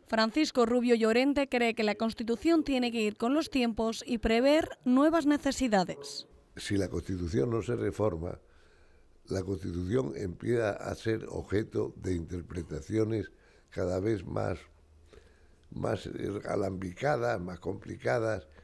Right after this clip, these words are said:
Speaker 2: que cada vez se apartan más del espíritu originario, y la consecuencia de ese interpretacionismo de la Constitución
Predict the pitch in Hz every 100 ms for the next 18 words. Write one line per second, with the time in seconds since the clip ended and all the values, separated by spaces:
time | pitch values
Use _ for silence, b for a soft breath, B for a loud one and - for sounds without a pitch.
0 | b - 80 69 87 85 92 113 - 82
1 | - 101 98 85 101 90 90 82 78 101
2 | 95 80 80 73 62 b b b - 82
3 | 73 - 82 107 113 85 80 104 - b
4 | b b b - - - 87 90 - _
5 | _ _ _ - 98 95 85 82 82 131
6 | 120 113 104 117 - 107 - b b b
7 | b b b - - 101 - 101 - 92
8 | 90 - 87 107 107 - - - 67 69
9 | - - 82 - 60 95 95